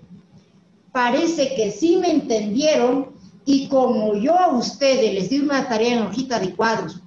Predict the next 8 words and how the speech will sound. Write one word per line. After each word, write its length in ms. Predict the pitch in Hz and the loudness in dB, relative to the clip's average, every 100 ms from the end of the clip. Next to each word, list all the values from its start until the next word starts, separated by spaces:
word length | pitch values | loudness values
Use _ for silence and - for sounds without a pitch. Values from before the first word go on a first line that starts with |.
| - | -8
póngase 720 | 320 349 285 294 262 - 185 | -8 -4 -4 -2 -4 -6 -8
a 60 | |
hacer 420 | 175 - 254 240 196 | -8 -6 -4 -4 -4
después 560 | 185 - - 247 226 | -6 -8 -4 -2 -2
de 160 | 175 - | -4 -6
clases, 640 | 240 247 175 247 - - - - - - - | -2 -2 -2 -4 -6 -12 -20 -20 -20 -20 -6
y 200 | 233 220 | 0 2
mañana 800 | 233 277 302 320 269 196 - - | 4 2 2 2 0 -2 -10 -20